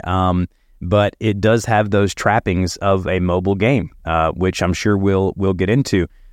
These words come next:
Uh, but I just wanna ask you guys, like, now that we're, I don't know how long we are out from the global, global release,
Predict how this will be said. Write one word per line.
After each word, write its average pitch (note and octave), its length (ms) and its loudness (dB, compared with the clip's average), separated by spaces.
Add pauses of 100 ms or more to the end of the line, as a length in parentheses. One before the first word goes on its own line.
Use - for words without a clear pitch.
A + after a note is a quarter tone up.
(100)
Uh, E2+ 280 -2
but F2+ 380 -2
I G2+ 100 0
just D#3 140 0
wanna C#3+ 140 0
ask C3 240 -2
you G3+ 80 0
guys, E2 280 0
like, F2+ 200 -2
now G2 220 0
that A2 100 0
we're, G#2 480 2 (420)
I G2+ 120 2
don't F#2+ 100 0
know F#2+ 80 0
how F#2+ 120 0
long F#2+ 200 2
we F#2+ 80 2
are F2+ 160 2
out F2+ 180 -2
from F2+ 140 -6
the F2+ 100 0
global, F2 320 -2 (100)
global F#2 300 -2
release, G2+ 560 0